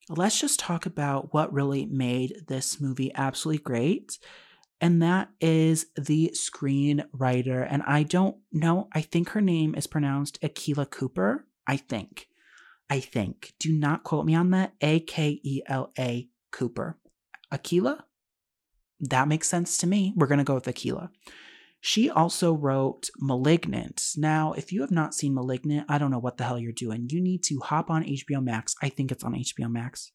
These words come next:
Don't quote me on that. And watch it. Stat. It was a James Wan movie. And it is kind of the same kind of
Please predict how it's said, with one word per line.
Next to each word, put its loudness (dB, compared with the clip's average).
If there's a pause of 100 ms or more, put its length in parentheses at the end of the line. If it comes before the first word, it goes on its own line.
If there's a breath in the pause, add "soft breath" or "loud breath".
Don't -4
quote 0
me 2
on 2
that. -2
And 2
watch -2
it. -8
Stat. -2
It -6
was 4
a 2
James 4
Wan 4
movie. 0 (340)
And 2
it 2
is 2 (200)
kind -2
of 0
the 4
same 0 (100)
kind -2
of -6